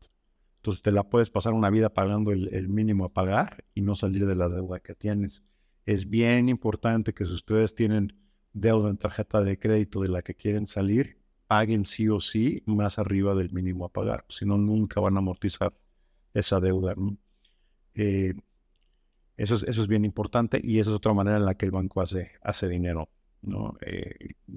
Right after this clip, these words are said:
la parte de los intereses, pero además la parte donde te obliga a que estés revolvente y cautivo con ese, con ese crédito. Viene una tercera parte que es, pues, los intereses moratorios.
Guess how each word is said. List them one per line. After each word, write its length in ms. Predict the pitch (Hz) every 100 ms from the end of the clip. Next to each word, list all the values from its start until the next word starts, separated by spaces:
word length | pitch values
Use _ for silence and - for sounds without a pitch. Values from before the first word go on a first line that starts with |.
| 87 -
la 140 | 90
parte 280 | 107 104 110
de 60 |
los 180 | 95 -
intereses, 580 | 92 107 123 - 185 -
pero 260 | - 92 90
además 260 | 90 98
la 140 | 101 -
parte 200 | 98 101
donde 220 | 90 87
te 140 | 95
obliga 220 | 92 98
a 40 | 92
que 80 | -
estés 380 | - - - _ _ _ _
revolvente 680 | 107 110 104 104 110 110 -
y 60 | 117
cautivo 480 | 95 92 113 107 -
con 220 | 95 98
ese, 320 | - 101 101
con 220 | - 92
ese 420 | 92 - 92 87 -
crédito. 440 | 117 120 107 - _ _ _ _ _ _ _ -
Viene 260 | 117 117
una 160 | 127 127
tercera 460 | 117 - 120 120
parte 400 | 123 117 - 135
que 140 | - 107
es, 140 | -
pues, 300 | - 147 - -
los 180 | 107
intereses 340 | 92 101 95 95
moratorios. 720 | 95 92 123 117 - -